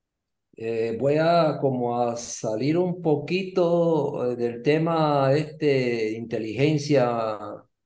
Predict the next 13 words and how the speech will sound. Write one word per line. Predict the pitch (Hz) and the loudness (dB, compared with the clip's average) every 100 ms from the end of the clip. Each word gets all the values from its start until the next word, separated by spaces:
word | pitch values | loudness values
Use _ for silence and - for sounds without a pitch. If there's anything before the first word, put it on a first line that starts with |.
| _ _ _ | _ _ _
militar, | 98 104 101 95 101 135 143 127 120 101 - - _ _ 101 | -6 -4 -4 -4 0 4 4 2 -4 -12 -18 -20 _ _ -14
gubernamental, | 101 104 98 101 101 98 98 98 131 147 160 151 - - | -8 -6 -4 -4 -4 -4 -6 0 2 2 0 -4 -12 -16
un | 123 | -6
poquito | 156 - 190 170 156 | -4 -2 -2 0 2
nada | 151 147 | 2 4
más, | 151 180 - - _ _ _ _ _ | 2 0 -2 -10 _ _ _ _ _
para | 117 113 110 | -2 2 2
volver | 107 131 143 | 4 4 4
a | |
entrar | 135 143 135 | 2 2 2
en | 127 120 | 0 -2
él, | 113 | -4
¿verdad? | 95 95 139 | -4 -2 -2